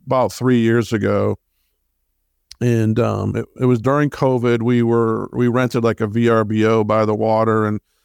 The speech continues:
they came down and we all hung out for a week, and it was a blast. And they were starting to look for homes, and they were, um, you know, "Oh, these are, you know, this is a little more expensive than we thought." And, you know, and the interest rates were actually good back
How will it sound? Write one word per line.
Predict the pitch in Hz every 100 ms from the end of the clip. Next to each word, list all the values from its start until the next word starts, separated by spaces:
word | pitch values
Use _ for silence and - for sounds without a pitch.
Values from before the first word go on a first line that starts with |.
| _ -
they | 117
came | - 127 117
down | 113 110 110
and | 107 107 104 -
we | 110
all | 104 104
hung | 104 110
out | 107 104 -
for | 107
a | 104
week, | 104 104 110
and | 107
it |
was | 104
a | 107
blast. | 101 101 113 107 -
And | 110 107 110
they | 117
were | 110 104 -
starting | - 123 107
to | 113
look | -
for | - 104
homes, | 110 127 131 120 107
and | 110 104 _ _ _ _ _ 113
they | 120 127
were, | 120 110 107
um, | 101 104 107 107 - _
you | 120
know, | 104 95
"Oh, | 147 127
these | 139 120
are, | 104
you | 117
know, | 101 - _ _ -
this |
is | 139
a |
little | 151
more | 139 120
expensive | 104 - 131 - 120
than | 123
we | 117 117
thought." | - 120 113 113 113 113
And, | 104 - _ _ _ _
you | 117
know, | 104 101 107 - _ -
and | 113
the | 135
interest | 196 339 277
rates | 139 123
were | 131
actually | 131 - 110
good | 104 131 127
back | 104 95